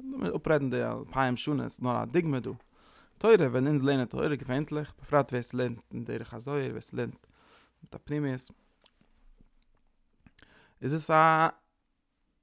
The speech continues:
עצמיסטיקע זאך. אידן זענען געווען מיכאל אין דער תורה, אויך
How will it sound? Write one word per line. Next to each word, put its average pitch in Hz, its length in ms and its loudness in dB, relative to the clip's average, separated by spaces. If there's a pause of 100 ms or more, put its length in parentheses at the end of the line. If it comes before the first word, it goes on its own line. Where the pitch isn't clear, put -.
(140)
עצמיסטיקע 139 680 0
זאך. 104 360 -14 (4000)
אידן 151 500 0 (1400)
זענען 135 200 -2
געווען 143 220 6
מיכאל 160 320 0
אין 123 100 -10
דער 123 80 0
תורה, 127 440 4 (380)
אויך 208 240 8